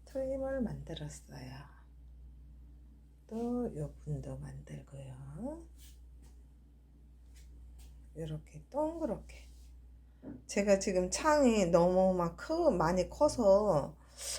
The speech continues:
지금 창을 심으려고 하니까 화분이 다 커야지 될 것 같아요. 그래서 이렇게 화분을 중간중간 아주 크게 만들었답니다.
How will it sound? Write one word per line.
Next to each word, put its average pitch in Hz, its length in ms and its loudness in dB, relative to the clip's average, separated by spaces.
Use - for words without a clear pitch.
지금 175 340 0
창을 269 400 6
심으려고 233 540 2
하니까 190 640 0
화분이 254 640 2
다 - 280 -8
커야지 302 520 4
될 156 200 0
것 - 140 -10
같아요. 131 500 -8
그래서 226 1000 0
이렇게 160 320 -8
화분을 185 840 -2
중간중간 147 920 -6
아주 - 300 -10
크게 220 600 -4
만들었답니다. 151 1000 -8